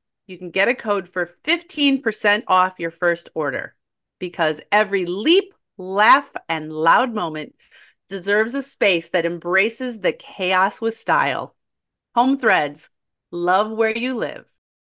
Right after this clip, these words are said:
Spend some of that other time encouraging and supporting this innovation and creativity building. This is something that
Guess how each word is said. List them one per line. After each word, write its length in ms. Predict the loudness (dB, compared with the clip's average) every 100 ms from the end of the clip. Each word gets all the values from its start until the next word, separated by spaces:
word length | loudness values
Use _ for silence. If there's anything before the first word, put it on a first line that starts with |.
| _ _ _ _ _ _ _ _ _ _
Spend 380 | -10 -4 -2 -2
some 200 | 0 0
of 60 | 2
that 100 | 0
other 200 | 0 -4
time 320 | -2 -4 -4 -6
encouraging 880 | -6 -8 -16 -4 0 0 0 -2
and 120 | -4 -8
supporting 480 | -10 -6 -4 -4
this 200 | -6 -10 _ -2
innovation 680 | -2 0 -2 -2 -6 -6
and 180 | -6 -8
creativity 1080 | -8 -2 0 0 -4 -10 -10 -8 -6 -8 _ _ _ _ -2
building. 720 | 2 4 2 0 -2 -4 -8 -14 _ _ _ -10
This 300 | -6 -6 -4
is 140 | -6
something 600 | -2 -2 0 -2 -2 -6 _ _ _ _
that 400 | -4 0 0 -2